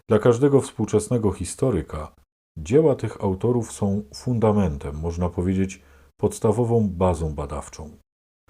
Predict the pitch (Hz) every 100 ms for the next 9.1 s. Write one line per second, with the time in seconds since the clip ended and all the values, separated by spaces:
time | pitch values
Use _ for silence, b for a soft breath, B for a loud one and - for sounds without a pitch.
0 | b b b b - - 247 156 87 92
1 | 95 73 82 120 190 196 - 104 98 98
2 | 85 98 110 113 104 92 - 123 117 104
3 | 104 101 95 95 - _ - 90 - 147
4 | 160 - - 85 98 107 98 87 - -
5 | 85 98 92 78 87 117 147 143 127 117
6 | 95 71 - - - - _ _ _ _
7 | b b b b - 101 104 - 107 95
8 | 123 196 - 95 95 90 78 78 69 -
9 | -